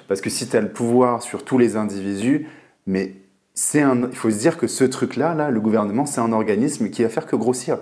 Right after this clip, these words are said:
Ils vont toujours trouver de nouvelles missions, ils vont toujours plus prendre d'ampleur. Et nous, on n'aura plus la, la, l'opportunité de pas payer, euh, ces, ces monstres.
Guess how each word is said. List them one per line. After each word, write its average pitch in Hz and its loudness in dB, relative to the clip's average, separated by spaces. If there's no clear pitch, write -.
Ils 123 2
vont 120 0
toujours 139 2
trouver 127 6
de 123 -2
nouvelles 127 4
missions, 127 -2
ils 120 0
vont 113 0
toujours 127 0
plus - -4
prendre 139 0
d'ampleur. 117 0
Et 123 4
nous, 139 6
on 175 6
n'aura 135 6
plus 143 -6
la, 117 4
la, 107 4
l'opportunité 113 0
de 139 0
pas 131 2
payer, 127 4
euh, 95 2
ces, 90 0
ces - 0
monstres. 135 0